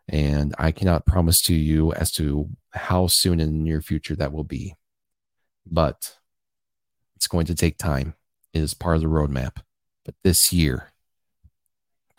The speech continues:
professional guests, people who also have answers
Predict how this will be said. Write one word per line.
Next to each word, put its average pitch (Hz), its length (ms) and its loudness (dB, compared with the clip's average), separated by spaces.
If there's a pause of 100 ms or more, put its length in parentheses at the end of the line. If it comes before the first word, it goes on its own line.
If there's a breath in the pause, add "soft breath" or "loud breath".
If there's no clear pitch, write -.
(180)
professional 87 400 2
guests, 76 560 0 (440 soft breath)
people 87 360 0
who 85 180 0
also 82 360 0
have 82 280 0
answers 67 640 -6